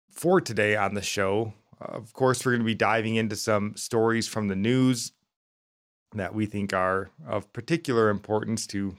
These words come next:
Christians. And then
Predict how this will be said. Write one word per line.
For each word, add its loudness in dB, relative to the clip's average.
Christians. -2
And 2
then 2